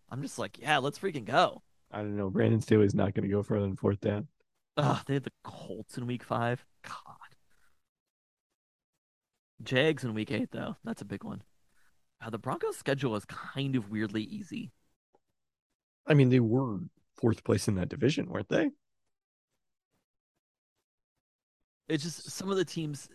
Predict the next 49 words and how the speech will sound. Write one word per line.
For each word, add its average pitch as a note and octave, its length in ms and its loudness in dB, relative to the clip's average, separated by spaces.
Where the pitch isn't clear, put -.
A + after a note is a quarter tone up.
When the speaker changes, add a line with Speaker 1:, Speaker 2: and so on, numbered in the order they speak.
Speaker 1:
haven't. A2+ 480 -6
The D3+ 140 0
only E3+ 200 -4
team F3 200 -8
who's, D3+ 220 -6
like, A2+ 320 -4
was C3 140 -4
sort C3+ 240 0
of A2+ 100 -2
a A2+ 80 -4
fringe A#2+ 520 -6
team A2+ 360 -10
that B2+ 160 2
is A#2 80 -6
shaken B2+ 360 -2
out A2+ 160 0
to B2 80 -6
look A2 120 -6
better G#2+ 440 0
so B2+ 220 -4
far A2+ 260 0
after A#2 140 -6
the A#2 60 -10
first A#2+ 180 -10
couple A#2+ 140 -8
weeks A#2+ 140 -8
is A2 80 -14
the A2 80 -8
Jags, G2 420 -6
but - 160 -16
the - 60 -18
Colts - 320 -4
look C#3 160 -8
awful. C#3 480 -4
Uh, D3+ 80 -2
the D#3 120 0
Jets - 540 0
maybe B2+ 300 0
look G#2 160 -6
semi-competent. F#2 720 -8
Speaker 2:
They - 80 -6
Speaker 1:
The E4+ 60 0
Speaker 2:
look G4 140 -2
frisky. E3+ 340 4
Speaker 1:
Titans, - 400 -2
the C#3 80 0
Titans C3+ 520 -2
look G#2+ 160 -6
terrible. G2 680 -8